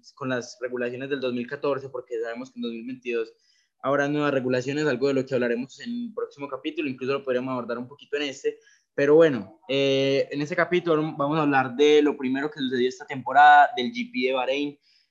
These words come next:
una sorpresa inminente, comenzar primero que todo la temporada en Bahrein, pues porque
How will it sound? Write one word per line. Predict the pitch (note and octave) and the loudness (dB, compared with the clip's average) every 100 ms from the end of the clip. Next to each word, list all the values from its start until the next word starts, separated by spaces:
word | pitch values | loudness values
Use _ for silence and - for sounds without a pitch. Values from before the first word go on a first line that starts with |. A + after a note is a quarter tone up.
| _ | _
una | C3 D3 | -2 0
sorpresa | D#3 C#3 - C3+ C3 D3 D3+ - | 4 2 2 0 2 0 0 -2
inminente, | D#3 C#3+ D3+ F3 D#3+ D3 D3 D3+ | -2 0 0 -2 2 2 2 -4
comenzar | C#3 C3 C3+ C3 C3 _ | -6 -4 -4 -6 -8 _
primero | - D3 D3+ | -8 -6 -6
que | C3+ | -4
todo | C3+ C#3 | 0 0
la | D3 | 0
temporada | C#3+ B2 C3 | -2 -2 -4
en | C#3 | -4
Bahrein, | B2 C#3 D#3 D#3 | -4 -4 -6 -4
pues | A#2 - | -6 -6
porque | A#2 A#2 B2 A#2 A2+ A2 | -14 -12 -4 0 0 -2